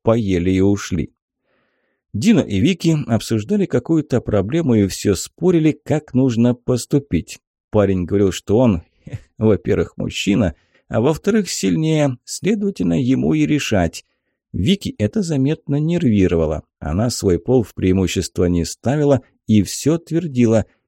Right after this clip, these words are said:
«Я на целый год старше, а еще умнее и книг прочитала больше, значит, мне решать». Эти двое спорили долго, но на оскорбления не переходили.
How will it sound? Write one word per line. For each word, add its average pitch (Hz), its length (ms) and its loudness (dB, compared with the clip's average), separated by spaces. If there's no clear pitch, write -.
«Я 92 300 -4
на 226 120 2
целый 175 300 -2
год 175 240 0
старше, 139 560 -2
а 110 80 0
еще 107 300 0
умнее 120 520 0
и 165 160 -2
книг 127 400 0
прочитала 120 540 -2
больше, 117 480 0
значит, 107 580 -2
мне 170 280 0
решать». 127 540 0
Эти 233 240 2
двое 196 320 0
спорили 156 540 0
долго, 160 580 0
но 143 140 0
на 185 100 -2
оскорбления 113 920 -2
не 120 180 4
переходили. 117 920 -2